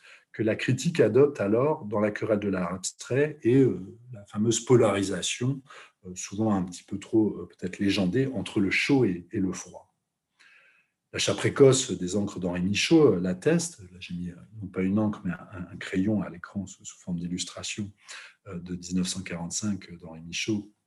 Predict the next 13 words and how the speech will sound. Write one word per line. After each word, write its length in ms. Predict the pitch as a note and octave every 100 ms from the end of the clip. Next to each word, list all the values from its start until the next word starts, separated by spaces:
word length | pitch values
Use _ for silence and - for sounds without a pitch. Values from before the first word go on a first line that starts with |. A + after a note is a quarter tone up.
| _
que, 120 | - G2+
euh, 460 | F#2+ E2 - F#2+ -
Cordier 380 | E2+ E2+ G2 G#2
va, 260 | - - _ -
va, 100 | -
va 80 | -
défendre, 580 | E3+ F3 - E3 G2 F2 _ - - - _
euh, 80 | F#2+ -
en 100 | F#2
tant 240 | F2+ G#2
que, 160 | F#2+ F2 E2 F#2+
que, 140 | - _
qu'artiste. 600 | F#2+ F#2 - - - -